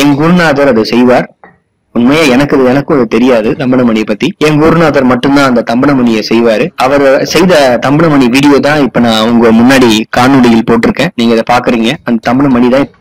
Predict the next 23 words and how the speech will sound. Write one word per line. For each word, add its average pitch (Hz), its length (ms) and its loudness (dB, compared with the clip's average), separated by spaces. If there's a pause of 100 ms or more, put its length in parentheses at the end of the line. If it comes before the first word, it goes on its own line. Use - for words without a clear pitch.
கையில 127 280 2
காட்டிட்டு 120 300 -2
இருக்கிற 107 260 -6
ஒரு 110 160 -10
முறை. 120 140 0 (260)
அதுக்கு 151 380 -2 (640)
எவ்வளவு 131 340 2
புடம், 143 340 0
எவ்வளவு 135 300 0
புடங்கள், 139 420 0 (140)
புடம் 139 280 0
போட்டு, 120 300 -2 (220)
அதுக்கு 127 320 -2 (100)
சில 120 260 0
பாஷான 143 380 0 (160)
முறைகளை 127 400 0 (100)
எடுத்து, 113 300 -4 (260)
மூலிகைகளை 139 580 2
அரைத்து, 120 340 -2 (220)
அந்த 127 140 0 (100)
முறைகள் 139 380 2
எல்லாம் 123 260 0 (180)
அவர் 120 160 0